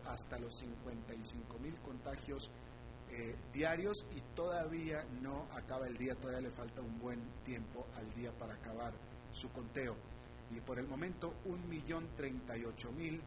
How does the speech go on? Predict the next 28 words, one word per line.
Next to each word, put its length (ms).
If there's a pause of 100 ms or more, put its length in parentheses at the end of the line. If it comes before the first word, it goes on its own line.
(340)
casos 320
de 80
coronavirus 760 (140)
en 360 (320)
Brasil. 600 (1040)
El 140
primer 320
lugar 400 (460)
es 180 (120)
Estados 360
Unidos 400
con 160
dos 160
millones 640
trescientos 560
mil. 180 (540)
Estados 300
Unidos 240
está 180
sufriendo 460
otro, 640 (120)
eh, 360 (100)
otra 580 (360)
nueva 420
ola 420 (540)
de 80
la 100
pandemia 600